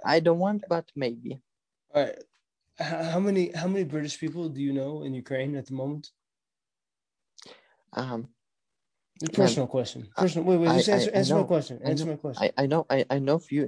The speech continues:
Speaker 1: instructions who
Speaker 2: How,
Speaker 1: are
Speaker 2: how
Speaker 1: from
Speaker 2: many,
Speaker 1: Britain.
Speaker 2: how many Americans do you know in Ukraine?
Speaker 1: You and few,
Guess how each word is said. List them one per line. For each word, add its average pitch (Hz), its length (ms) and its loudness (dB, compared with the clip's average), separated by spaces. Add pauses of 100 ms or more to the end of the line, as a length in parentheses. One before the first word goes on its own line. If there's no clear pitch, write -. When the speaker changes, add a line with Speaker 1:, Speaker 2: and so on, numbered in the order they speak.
Speaker 1:
instructions 131 680 -6 (160)
who - 260 -12
Speaker 2:
How, 139 200 4
Speaker 1:
are 120 160 4
Speaker 2:
how 143 80 6
Speaker 1:
from 165 80 4
Speaker 2:
many, 160 220 6
Speaker 1:
Britain. 123 400 2 (340)
Speaker 2:
how 151 80 0
many 160 200 6
Americans 139 560 2
do 135 100 -4
you 135 40 -4
know 131 300 -6 (720)
in 131 100 -12
Ukraine? 143 360 -4 (1300)
Speaker 1:
You 147 420 2
and 113 420 -4 (400)
few, 127 240 2